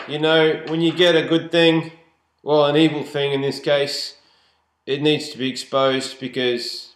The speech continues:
people need to see it and know it back to front, I believe, in order to know the truth and then look for the good in this world,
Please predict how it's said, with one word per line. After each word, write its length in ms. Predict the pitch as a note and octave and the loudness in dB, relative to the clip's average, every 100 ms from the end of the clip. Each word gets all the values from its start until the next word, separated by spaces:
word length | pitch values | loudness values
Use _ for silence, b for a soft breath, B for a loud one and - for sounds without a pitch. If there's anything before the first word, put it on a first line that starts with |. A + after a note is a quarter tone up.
| _ | _
people 260 | - D3 B2 | -8 -6 -4
need 200 | B2 A#2 | -4 -4
to 80 | A2 | -8
see 260 | - D3 | -4 -2
it 140 | C3 G#2+ | -2 -4
and 160 | A#2+ | -6
know 180 | C3+ B2+ | -2 0
it 160 | - - | -2 -4
back 180 | A#2+ - | -6 -8
to 40 | |
front, 380 | - C3 B2 - - | -6 -2 -2 -4 -6
I 200 | B2+ C3 | -4 -2
believe, 480 | A2 A2+ A2+ A2+ - _ _ _ _ _ _ | -2 -4 -4 -8 -16 _ _ _ _ _ _
in 140 | A#2+ B2+ | -8 0
order 260 | B2 A#2 | 2 2
to 200 | A2+ - | -2 -8
know 240 | A#2 A#2 G#2 | -2 -2 -2
the 80 | |
truth 640 | - - C#3 A2+ - - _ _ _ _ _ _ b b b _ | -8 -4 0 0 -4 -14 _ _ _ _ _ _ b b b _
and 240 | A2 A#2+ | -8 -4
then 320 | B2 B2 A#2+ - | 0 0 -2 -6
look 480 | B2 C3 B2 - - | -4 -4 -4 -10 -18
for 220 | - A#2+ | -4 -4
the 80 | G#2+ | -4
good 260 | - G3 G3 | 2 4 4
in 80 | |
this 240 | C3+ A2+ - | 0 -4 -4
world, 480 | B2 A#2+ A#2 A2 | 2 2 2 -2